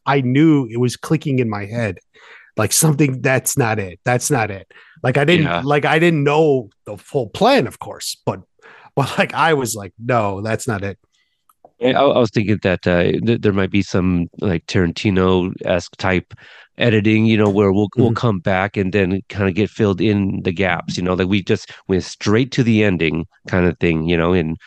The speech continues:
Speaker 2: we're gonna, uh, play backwards or something like that. So it, it was, for, for me,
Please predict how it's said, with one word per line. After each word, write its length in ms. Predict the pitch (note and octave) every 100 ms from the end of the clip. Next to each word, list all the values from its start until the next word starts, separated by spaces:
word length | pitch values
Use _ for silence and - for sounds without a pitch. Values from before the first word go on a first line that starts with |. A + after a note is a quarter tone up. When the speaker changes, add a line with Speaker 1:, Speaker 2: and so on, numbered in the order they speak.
| -
Speaker 2:
we're 80 | G2
gonna, 260 | F#2 E2+ E2
uh, 180 | - E2+ D#2
play 160 | - F2
backwards 480 | D#2 D#2+ - E2+ E2+
or 40 |
something 280 | D#2+ - -
like 120 | - -
that. 280 | - - - - -
So 240 | - G2+ F#2
it, 100 | C3+
it 180 | C3+
was, 260 | D3+ C#3 - -
for, 120 | C#3+
for 140 | B2 B2+
me, 320 | A#2+ C3 C3+